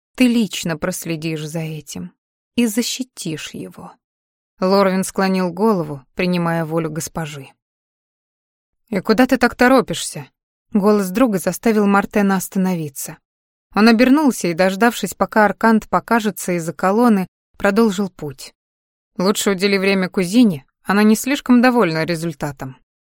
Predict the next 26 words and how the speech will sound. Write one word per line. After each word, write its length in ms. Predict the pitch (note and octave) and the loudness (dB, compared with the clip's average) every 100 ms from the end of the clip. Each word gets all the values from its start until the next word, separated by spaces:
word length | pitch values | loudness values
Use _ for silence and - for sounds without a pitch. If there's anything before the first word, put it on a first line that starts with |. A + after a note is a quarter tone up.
| _ _ | _ _
«Она 260 | - C4 | 2 4
справится», 720 | C4 - C4 F3+ D3+ - - - _ | 4 0 0 0 -2 -12 -16 -18 _
хмыкнул 480 | - - F#3+ F#3 F3 | -6 -2 0 -2 -6
Темный. 500 | - D#3+ C#3+ C#3 - _ _ | -6 -10 -10 -12 -18 _ _
«А 120 | - | -2
если 320 | G#3 B3+ - C4+ | 0 0 2 2
нет, 400 | D4+ - - _ _ | 2 -4 -14 _ _
пострадает 600 | - A3+ - B3 B3+ A#3 | -8 -6 -2 0 0 0
твой 220 | - G#3 F#3+ | 0 -2 2
дом, 380 | A3+ F3+ C#3+ _ _ | 0 0 -4 _ _
не 140 | D4 | -2
мой». 400 | G3+ D#3 C#3+ - _ _ _ _ - | 0 -2 -10 -16 _ _ _ _ 0
«Ты 140 | A3+ | 2
так 300 | - F#3+ E3+ | 4 2 0
добр», 420 | E3 G#3 F3+ F3 _ _ _ _ - | 0 0 0 -6 _ _ _ _ -2
поморщился 600 | F3+ F3 F3 - E3+ F#3 | 0 0 -2 -6 -6 -4
новобрачный. 840 | F3 E3+ D#3+ D3+ - - D3+ _ _ _ _ | -2 -2 -4 -6 -8 -14 -16 _ _ _ _
«Рад, 300 | F3+ G#3+ B3+ | 2 4 4
что 220 | - - | 0 -2
ты 140 | C4+ A3 | 0 0
заметил», 560 | F#3 E3+ D3+ - - - _ _ - | 0 -2 -4 -8 -16 -20 _ _ -2
не 120 | G#3 | 0
без 180 | G3 F3 | 0 -2
ехидства 540 | F#3+ F3+ A#3 - F#3+ | -4 -4 -6 -6 -6
усмехнулся 640 | F#3+ - F#3+ - F#3 - F3 | -4 -4 -4 -4 -4 -4 -6
Аркант. 520 | D3+ - C#3 C3+ | -6 -8 -10 -12